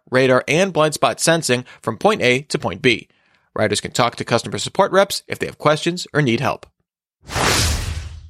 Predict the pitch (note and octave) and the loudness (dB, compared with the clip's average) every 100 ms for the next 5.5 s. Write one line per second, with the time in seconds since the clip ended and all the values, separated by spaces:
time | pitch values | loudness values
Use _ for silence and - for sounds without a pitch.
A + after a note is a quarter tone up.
0 | _ _ _ _ _ - G#2+ A#2 C3 A#2 | _ _ _ _ _ -4 0 0 0 0
1 | A#2 A2+ - - A#2+ A2+ A#2 - A2 B2 | 2 0 -4 0 0 2 -2 -2 2 4
2 | A#2 - - C3 - - D#3 D#3 D3+ E3 | 4 0 0 0 0 0 0 2 2 2
3 | D#3 - B2 A2+ A#2 B2+ - B2+ A2+ B2+ | 2 0 0 0 0 -4 0 0 2 2
4 | D#3+ D3 A2+ C3+ - A2 _ - E3 B2 | 2 -6 0 0 0 -4 _ 4 6 6
5 | - C3+ C3 E3 G3 | 2 0 2 0 -2